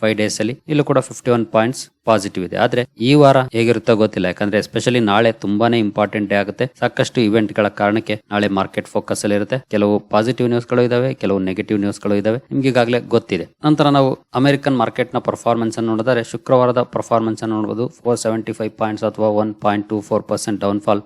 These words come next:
ಅಮೆರಿಕನ್ ಮಾರ್ಕೆಟ್ ಅಲ್ಲಿ ಕಂಡು ಬಂದಿತ್ತು. ಲಾಸ್ಟ್ ವೀಕ್ ಪರ್ಫಾರ್ಮೆನ್ಸ್ ಅನ್ನು ನೋಡಿದ್ರೆ ಹತ್ತತ್ರ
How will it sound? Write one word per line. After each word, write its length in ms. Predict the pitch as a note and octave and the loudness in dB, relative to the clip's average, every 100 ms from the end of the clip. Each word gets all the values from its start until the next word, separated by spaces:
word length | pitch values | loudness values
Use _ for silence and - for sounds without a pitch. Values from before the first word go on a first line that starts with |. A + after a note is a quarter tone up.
| - | -6
ಅಮೆರಿಕನ್ 380 | A2 G#2+ A2 G2+ | -6 -2 0 -2
ಮಾರ್ಕೆಟ್ 280 | G2 G#2+ | -2 -4
ಅಲ್ಲಿ 140 | - G#2 | -4 -6
ಕಂಡು 220 | G#2 G2+ | -4 -4
ಬಂದಿತ್ತು. 520 | G#2 G2 D3 _ _ _ - | -4 -4 -8 _ _ _ -2
ಲಾಸ್ಟ್ 280 | B2 C3+ - | 0 0 0
ವೀಕ್ 220 | C#3 D3+ | -4 -2
ಪರ್ಫಾರ್ಮೆನ್ಸ್ 540 | A#2+ - A#2+ A#2+ A2+ C3+ | -4 -2 -2 -2 -4 -4
ಅನ್ನು 120 | A2+ | -4
ನೋಡಿದ್ರೆ 300 | A#2 B2+ A2+ | -2 -2 -2
ಹತ್ತತ್ರ 400 | A2+ - C3 | -4 -4 -2